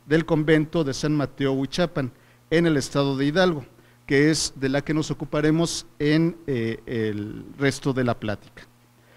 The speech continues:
Eh, muy brevemente, eh, un breve esbozo del conjunto conventual de San Mateo Huichapan, para aquellos que no lo, no lo conozcan. El pueblo de Huichapan se encuentra en el estado de Hidalgo. Durante el periodo virreinal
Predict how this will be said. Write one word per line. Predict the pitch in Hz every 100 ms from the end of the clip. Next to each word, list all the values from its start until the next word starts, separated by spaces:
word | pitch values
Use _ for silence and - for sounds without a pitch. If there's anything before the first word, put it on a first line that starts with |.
| _ -
Eh, | 127 143
muy | 160 180
brevemente, | 185 185 190 214 214 220 220 -
eh, | 156 139 147 160
un | 160 170 170 151
breve | 170 170
esbozo | 151 175 190 - 185
del | 165 190 196 151 139
conjunto | 135 160 151 160
conventual | 127 123 120 147 156 151
de | 147
San | 156 143
Mateo | 135 - 139
Huichapan, | 131 - 143 151 135
para | 120 117
aquellos | - 127 120
que | 123
no | 117 120
lo, | 117 107 - _ _ _ -
no | 135
lo | 131
conozcan. | 127 110 107 - - _ _ _ _ _ - _ -
El | 147
pueblo | 147 208 220 214
de | 196 202
Huichapan | 202 - 180 175 190 185
se | 151
encuentra | 135 165 170 160 175 175 -
en | 135 156
el | 170
estado | - 147 139
de | 135
Hidalgo. | 139 175 175 131 107 - _ _ _ _ _ _ - 143
Durante | 143 131 139
el |
periodo | 151 160 190 185
virreinal | 202 190 165 160 165